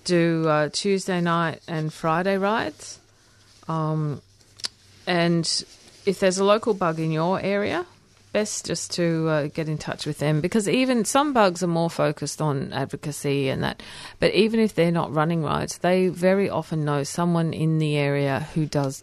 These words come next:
do regular rides, and they'll be able to put you towards them.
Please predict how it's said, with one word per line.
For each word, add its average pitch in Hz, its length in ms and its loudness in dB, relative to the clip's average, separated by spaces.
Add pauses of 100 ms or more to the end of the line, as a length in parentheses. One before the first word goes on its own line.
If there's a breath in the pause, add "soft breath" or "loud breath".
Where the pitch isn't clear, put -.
do 139 200 -2
regular 131 420 -4
rides, 123 400 -6
and 139 120 0
they'll 139 120 0
be - 180 -10
able 123 160 -6
to 143 80 -10
put - 260 -12 (120)
you 143 260 -4
towards - 460 -4
them. 147 260 0